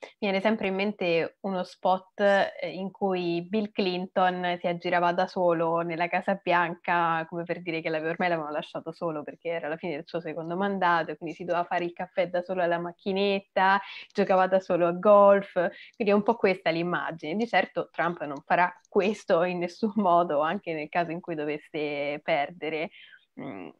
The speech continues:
io vorrei tornare un attimo indietro al duemiladiciotto, perché secondo me ci dice molto rispetto ai temi di cui abbiamo parlato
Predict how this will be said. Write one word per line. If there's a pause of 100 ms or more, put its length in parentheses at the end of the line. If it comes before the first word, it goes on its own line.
(280)
io
vorrei
tornare
un
attimo
indietro (280)
al
duemiladiciotto,
perché
secondo
me
ci
dice
molto
rispetto
ai
temi
di
cui
abbiamo
parlato